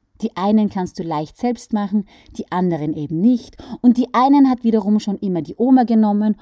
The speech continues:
und die anderen wieder nicht und so weiter. Was macht das Land so besonders? Wahrscheinlich ist es die Vielfalt und gleichzeitig die Einfalt im Sinne von Einfachheit.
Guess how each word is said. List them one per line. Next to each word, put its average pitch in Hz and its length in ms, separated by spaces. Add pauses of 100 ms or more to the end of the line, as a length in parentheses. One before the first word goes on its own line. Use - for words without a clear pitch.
(100)
und 160 220
die - 80
anderen 147 480
wieder 143 180
nicht 202 460 (340)
und 254 380
so 147 260
weiter. 131 400 (1400)
Was 233 560
macht 185 360
das 139 260
Land 156 580
so - 280
besonders? 135 960 (640)
Wahrscheinlich 302 580
ist 226 160
es 202 140
die 175 160
Vielfalt - 800
und 160 200
gleichzeitig 170 920
die - 240
Einfalt 165 720 (400)
im 185 120
Sinne 196 340
von 185 220 (120)
Einfachheit. 185 1000